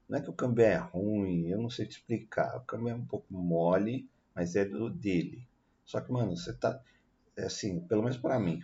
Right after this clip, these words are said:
né, manobrista, peguei vários carros desse. Cara, quando eu pegava o manual, pegava sem os automáticos, pegava o manual, parecia que tava dirigindo um outro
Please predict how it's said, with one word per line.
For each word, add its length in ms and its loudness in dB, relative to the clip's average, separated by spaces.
né, 380 -4
manobrista, 680 0
peguei 300 -2
vários 500 2
carros 260 -14
desse. 360 2
Cara, 240 0
quando 360 -2
eu 80 2
pegava 460 2
o 60 0
manual, 680 2
pegava 240 -6
sem 200 -2
os 140 0
automáticos, 460 0
pegava 200 0
o 60 2
manual, 320 2
parecia 320 -4
que 60 -20
tava 200 -4
dirigindo 400 -2
um 200 -2
outro 440 2